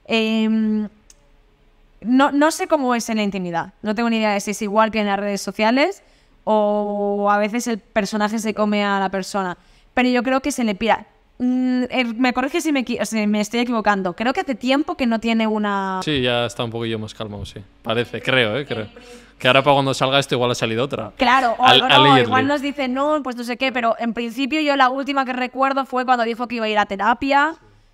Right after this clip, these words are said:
Speaker 1: Y desde entonces sí que algún mom-, alguna calentada sí que en plan de pelearse con el chat o cosas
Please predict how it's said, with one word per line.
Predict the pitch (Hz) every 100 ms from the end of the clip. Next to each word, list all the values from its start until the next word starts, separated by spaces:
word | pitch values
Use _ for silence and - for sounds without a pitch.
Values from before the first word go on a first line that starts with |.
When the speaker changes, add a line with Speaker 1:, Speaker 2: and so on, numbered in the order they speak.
| _ -
Speaker 1:
Y | 247 247 247 240 240 233
desde | 233 233
entonces | 233 254 277
sí | - 254
que | 226
algún | 202 208 226 247
mom-, | 247 247
alguna | 233 240 277
calentada | 262 240 240 240 240 226
sí | 247 220
que | 233 220
en | 220
plan | 220
de | 214
pelearse | 202 202 233
con | 226
el | 202
chat | 247 226
o |
cosas | 220 226